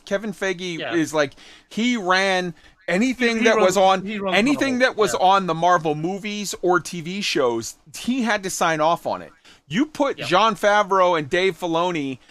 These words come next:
Speaker 1: where they're like, "Okay, you keep doing the Mandalorian show, but also you're gonna have meetings once a week for an hour where people pitch you shit and you just say yes or no." Let those guys run it. And Star Wars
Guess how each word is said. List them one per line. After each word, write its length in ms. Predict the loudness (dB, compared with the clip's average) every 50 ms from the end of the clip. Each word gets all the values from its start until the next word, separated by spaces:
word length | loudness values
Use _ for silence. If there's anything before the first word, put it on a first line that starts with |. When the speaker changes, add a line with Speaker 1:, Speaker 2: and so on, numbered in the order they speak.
| -20 _ _
Speaker 1:
where 140 | 0 2 4
they're 160 | 4 4 4
like, 220 | 4 2 2 2
"Okay, 240 | -2 -2 -2 -2 -2
you 160 | -4 -6 -8
keep 260 | -8 -6 -6 -6 -6
doing 200 | -4 -4 -4 -2
the 40 | -2
Mandalorian 680 | -2 -2 -2 -2 -2 -2 -2 -2 -2 -2 -2 -4 -6
show, 300 | -6 -4 0 0 2 2
but 180 | 0 0 0 2
also 580 | 4 4 4 2 2 0 0 2 2 0 0 -4 -10 -20 -20 _ _
you're 140 | -4 -2 -2
gonna 180 | 0 0 -2 -2
have 300 | -2 -2 -2 -4 -4 -8
meetings 420 | -8 -6 -6 -6 -6 -8 -8 -10
once 320 | -6 -4 -4 -4 -4 -4
a 80 | -6 -6
week 260 | -6 -4 -6 -8 -8
for 200 | -6 -4 -4 -4
an 80 | -4 -2
hour 340 | -2 -2 -2 -2 -2 -4 -4
where 160 | -4 -6 -8
people 320 | -6 -8 -10 -8 -8 -10
pitch 320 | -6 -4 -6 -4 -4 -6 -10
you 80 | -8
shit 300 | -8 -6 -4 -4 -4 -4
and 100 | -6 -8
you 120 | -10 -10 -8
just 240 | -6 -6 -6 -4 -4
say 100 | -4 -4
yes 400 | -4 -2 -2 -2 -2 -2 -4 -6
or 80 | -8
no." 320 | -8 -6 -6 -6 -6 -6 -8 _ _ -20 -20 _ _ _
Let 300 | -6 -2 0 2 2 0 -2
those 360 | -4 -2 0 0 0 0 -2
guys 480 | 0 2 2 2 2 0 -2 -6 -10 -14
run 260 | -8 -2 0 0 0 0
it. 260 | -2 -6 -10 -18 -20 _ _ _ _ _ _ _
And 220 | -4 -4 -4 -4 -4
Star 440 | -6 -2 2 2 4 4 4 2 2
Wars 440 | 0 0 0 0 0 0 -4 -8